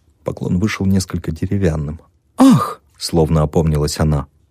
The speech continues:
потупилась, показав тоненький пробор в черных волосах.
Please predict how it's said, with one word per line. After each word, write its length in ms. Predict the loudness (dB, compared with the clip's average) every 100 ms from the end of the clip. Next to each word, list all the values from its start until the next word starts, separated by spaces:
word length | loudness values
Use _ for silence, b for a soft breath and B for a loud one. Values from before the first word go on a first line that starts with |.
| _ -2
потупилась, 560 | 2 0 2 0 0
показав 440 | -4 -6 -4 -4 -6 -8 -2
тоненький 480 | 0 2 -2 -6
пробор 380 | -6 -4 -4 -6
в 60 | -8
черных 420 | -4 -4 -4 -6
волосах. 480 | -4 -4 -4 -10 -12